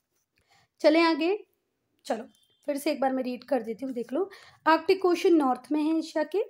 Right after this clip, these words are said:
पैसिफिक ओशन ईस्ट में है और इंडियन ओशन साउथ में है। चलो ये रहा हमारे एशिया का मैप, दिख रहा है ना, यहाँ से लेकर के यहाँ तक,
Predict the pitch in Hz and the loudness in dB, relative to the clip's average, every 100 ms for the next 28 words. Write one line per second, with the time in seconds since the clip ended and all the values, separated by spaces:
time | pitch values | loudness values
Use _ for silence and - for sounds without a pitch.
0 | _ 302 269 262 311 311 294 320 320 330 | _ -2 -2 -6 -8 -4 -6 -2 -2 -2
1 | 330 _ 269 233 240 - 294 302 302 302 | -4 _ -6 -6 -8 -8 -2 0 0 -2
2 | 359 - - _ - 277 247 262 294 233 | -6 -10 -20 _ -2 -2 0 0 -2 -2
3 | - 311 403 - _ - - 269 - - | -4 -2 -2 -4 _ -10 -6 -6 -8 -20
4 | - 240 _ _ _ _ - 320 320 _ | -20 -20 _ _ _ _ -20 -20 -20 _
5 | _ _ - 311 339 302 277 285 262 233 | _ _ 0 2 4 4 4 2 0 -2
6 | 240 359 440 277 - 285 240 - 233 208 | -2 -2 0 -2 -2 -2 -2 -2 -6 -4
7 | 233 339 294 240 240 349 - _ _ _ | 0 2 0 -2 -4 -6 -8 _ _ _
8 | _ 226 277 285 311 359 370 240 247 247 | _ -12 -6 0 2 2 2 0 -4 -4
9 | 254 247 294 226 220 220 269 - 294 285 | -6 -6 -4 -4 -4 -8 -20 -14 -8 -8
10 | 226 233 220 220 226 - 370 | -6 -4 -4 -6 -6 -2 -2